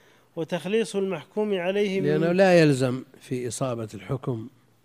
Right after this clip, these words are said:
Speaker 2: أو في نفاذ الحكم موافقة ما في نفس الأمر. إذا حكم بالبينة انتهى دوره، سواء طابق الواقع أو لم يطابق. إذا كانت البينة ممن تقبل عند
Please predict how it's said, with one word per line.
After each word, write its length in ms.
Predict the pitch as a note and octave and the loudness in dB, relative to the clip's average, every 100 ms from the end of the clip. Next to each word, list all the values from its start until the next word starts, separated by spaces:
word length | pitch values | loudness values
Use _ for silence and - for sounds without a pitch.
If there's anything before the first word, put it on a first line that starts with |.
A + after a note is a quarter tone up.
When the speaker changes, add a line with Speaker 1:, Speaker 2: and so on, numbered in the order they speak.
| _ _ _ - | _ _ _ -10
Speaker 2:
أو 120 | C3 | -8
في 180 | B2+ C3+ | -6 -4
نفاذ 340 | A#2+ A2+ B2 | -4 -4 -4
الحكم 440 | A#2+ - C#3 - B2 | -4 -6 -6 -6 -6
موافقة 560 | A#2+ B2+ C3+ B2 B2+ | -4 -2 -4 -6 -8
ما 240 | A2+ A#2+ A2 | -8 -8 -10
في 300 | - B2+ B2+ | -10 -12 -10
نفس 260 | C3 - | -10 -10
الأمر. 460 | B2 A#2 A#2+ G#2 - _ _ _ _ _ _ _ _ G3 | -12 -10 -10 -12 -14 _ _ _ _ _ _ _ _ -4
إذا 160 | D3 | -4
حكم 400 | A2+ C#3+ E3+ E3 | -2 -4 -2 -2
بالبينة 640 | C#3 A#2+ C3 C3 D3 F#3 F#3 - _ _ _ _ _ _ _ _ - | -2 -4 -2 0 0 0 -2 -10 _ _ _ _ _ _ _ _ -4
انتهى 460 | A#3 - B2+ A#2+ | -4 -2 -4 -4
دوره، 500 | A#2 A2 G#2+ G2+ G#2+ - _ _ _ _ _ _ _ | -4 -6 -8 -12 -14 -18 _ _ _ _ _ _ _
سواء 280 | - D3 B2+ | -8 -6 -2
طابق 400 | D#3+ D3 C3+ C3+ | -2 -2 -2 -2
الواقع 520 | C3+ F3+ F3+ E3+ D3+ | 0 0 0 -2 0
أو 80 | D3+ | 2
لم 260 | C3+ B2+ | 2 0
يطابق. 380 | A#2 A2+ G2+ G#2+ - | -4 -8 -12 -18 -20
إذا 180 | C3 A#2 | -12 -8
كانت 380 | - C#3 B2 B2+ | -4 -2 -2 -6
البينة 480 | A2+ C3 C#3+ B2+ | -4 -4 -2 -4
ممن 320 | A#2+ A#2+ A#2+ A2 | -2 -2 -2 -4
تقبل 480 | D3+ C#3+ B2+ A2+ - _ _ _ _ _ _ - | -4 -4 -6 -8 -10 _ _ _ _ _ _ -10
عند 460 | B2 A2+ A2+ A2+ | -6 -4 -6 -12